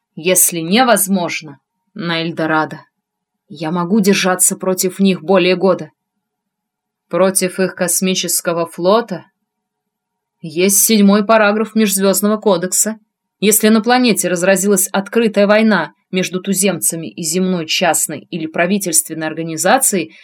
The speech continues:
такая планета переводится на карантин.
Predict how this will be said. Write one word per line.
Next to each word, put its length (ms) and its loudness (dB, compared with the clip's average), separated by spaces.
такая 300 0
планета 420 4
переводится 640 2
на 100 4
карантин. 680 2